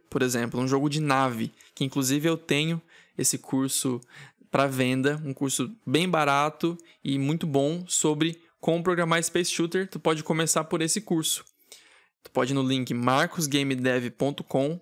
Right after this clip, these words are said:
barra curso space, que tem esse curso pra venda, e você pode fazer esse curso comigo. Eu vou te ensinar como programar um space shooter. Só que você não pode parar por aí. Você não pode parar no curso online.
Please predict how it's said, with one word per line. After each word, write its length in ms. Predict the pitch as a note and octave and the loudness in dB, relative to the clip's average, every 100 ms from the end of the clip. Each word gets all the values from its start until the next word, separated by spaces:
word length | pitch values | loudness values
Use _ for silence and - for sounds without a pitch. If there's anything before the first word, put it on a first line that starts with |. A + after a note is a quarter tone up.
| - | -8
barra 400 | C3 C#3 D3 D3 | 0 0 0 -4
curso 540 | _ - E3 F#3 G3 | _ 0 0 0 -2
space, 720 | - - C#3 C#3 - - F3 _ - - - | -2 2 2 2 2 0 -4 _ -20 -20 -12
que 120 | D3 | -6
tem 180 | C#3+ C#3 | -2 -2
esse 160 | - | -2
curso 320 | - C#3 C#3 | -2 -2 -2
pra 160 | - C#3+ | 0 0
venda, 420 | C3 B2 C3 D3+ - - - - - | 0 0 0 -2 -6 -20 -20 -20 -8
e 40 | |
você 200 | D#3 C#3 | -4 -4
pode 280 | - C3 B2+ | 0 -2 0
fazer 200 | C#3+ C3+ | 0 2
esse 140 | C3 | 0
curso 260 | C3+ C3+ - | -2 -2 -2
comigo. 420 | - E3+ A2+ A2+ - _ _ - _ - | 0 0 0 -4 -8 _ _ -20 _ -4
Eu 80 | G#3 | 0
vou 100 | G#3 | 2
te 100 | A3 | 0
ensinar 260 | G#3 G3 | 0 0
como 180 | G3 G3 | 0 0
programar 360 | G3+ G3+ F#3+ F#3+ | 2 2 2 0
um 40 | |
space 260 | - G#3 G3+ | 0 0 0
shooter. 440 | - F3 G#2+ - _ _ _ _ - E3+ - | 0 0 -2 -6 _ _ _ _ -20 -18 -4
Só 260 | - A3 | 2 2
que 540 | B3 - G#3 A#3+ B2+ C3 _ _ - | 2 0 0 2 -2 -6 _ _ -8
você 220 | - F3 | -4 0
não 80 | A3 | 0
pode 260 | A3 G3+ G3 | 2 0 2
parar 240 | G3+ G3 | 2 2
por 160 | G3 A3 | 2 0
aí. 260 | C4 D3+ - _ _ _ _ - | 2 -2 -6 _ _ _ _ -6
Você 160 | D3 | -2
não 100 | D#3 | -2
pode 260 | D3+ G#3 A3+ | 2 2 2
parar 340 | A3 F3 E3 | 0 2 2
no 80 | E3+ | 0
curso 320 | D#3+ E3+ - | -2 0 2
online. 640 | D#3+ C#3 C3+ D#3+ G3 G3 G3 | 2 2 2 2 0 -2 -4